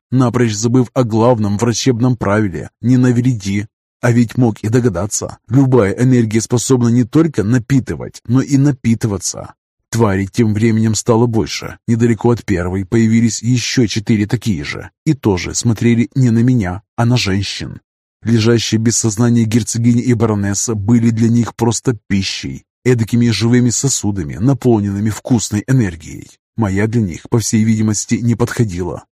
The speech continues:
Алая и белая — хорошо, золотистая — несъедобная. Но если будет мешать. Пара крысенышей предупреждающе оскалились в мою сторону.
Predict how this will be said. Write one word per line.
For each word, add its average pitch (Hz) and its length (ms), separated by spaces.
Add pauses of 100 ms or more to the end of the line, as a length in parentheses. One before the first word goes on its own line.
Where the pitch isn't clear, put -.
(140)
Алая 113 320
и 127 180
белая — 101 560
хорошо, 117 680
золотистая — 110 840
несъедобная. 98 880 (240)
Но 117 280
если 120 360
будет 117 340
мешать. 113 500 (380)
Пара 120 220
крысенышей 98 720
предупреждающе 104 880
оскалились 113 720
в - 40
мою 117 200
сторону. - 580